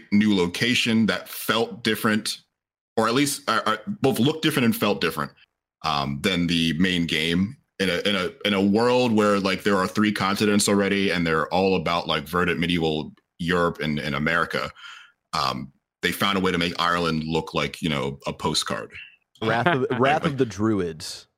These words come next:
Speaker 1: Yeah, Wrath of, and, you know, the, the, I think that the, there's similar parallels between, like, that isolated sort of focused, small scale, smaller scale sort of design that,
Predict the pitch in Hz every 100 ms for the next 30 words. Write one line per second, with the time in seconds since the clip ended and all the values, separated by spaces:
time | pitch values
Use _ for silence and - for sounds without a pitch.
0 | _ 104 92 73 78 110 120 - 131 151
1 | 170 180 147 123 107 101 92 92 90 82
2 | 78 - _ - _ _ _ _ _ _
3 | - 135 202 - 147 139 131 123 120 123
4 | 113 - 160 185 165 - 139 135 127 123
5 | 117 - 120 117 104 95 95 98 - 104
6 | 123 127 120 113 107 - 101 87 78 -
7 | - _ - - 139 131 135 - - -
8 | - _ _ _ _ _ _ - - -
9 | 160 170 180 170 - - 151 151 160 -
10 | 156 156 156 156 - 139 135 131 123 -
11 | 123 117 107 98 - 110 110 110 110 107
12 | 101 90 87